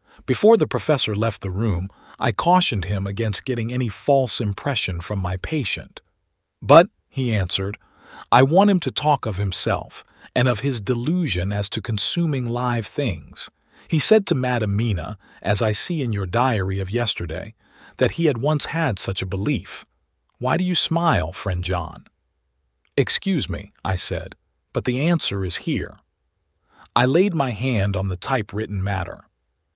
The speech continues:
When our sane and learned lunatic made that very statement of how he used to consume life, his mouth was actually nauseous with the flies and spiders which he had eaten just before Missus Harker entered the room.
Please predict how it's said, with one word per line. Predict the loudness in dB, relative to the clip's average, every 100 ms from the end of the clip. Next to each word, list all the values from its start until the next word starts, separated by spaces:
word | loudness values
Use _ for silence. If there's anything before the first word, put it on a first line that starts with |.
| -2
When | 2
our | 6 6
sane | 4 0 0 0 0
and | -2 0
learned | 0 0 0
lunatic | -2 -2 -2 -4 -4 -8 -6
made | -6 -4
that | -2 -4 -2
very | -4 -2 -2
statement | -2 -2 -2 -4 -6
of | -6 -4
how | -2 -2
he | -4
used | -6 -4 -4
to | -6
consume | -4 -4 -2 -2 -2
life, | 2 2 2 -2 -8 -18 -10
his | 0 2 2
mouth | 2 4 4 2
was | -4 -4
actually | -4 -4 -4 -4 -2
nauseous | 0 0 2 2 2 -2 -4
with | -6 -8
the | -8
flies | -4 -2 0 0 0
and | -2 -4
spiders | -2 0 2 2 0 -4
which | -4 -4
he | -4
had | -4 -4
eaten | -6 -4 -4
just | -2 -2 -2
before | -6 -2 0 0
Missus | 0 -2 -4
Harker | -4 0 0 0 -4
entered | -4 -6 -6 -6
the | -4
room. | -2 0 -2 -6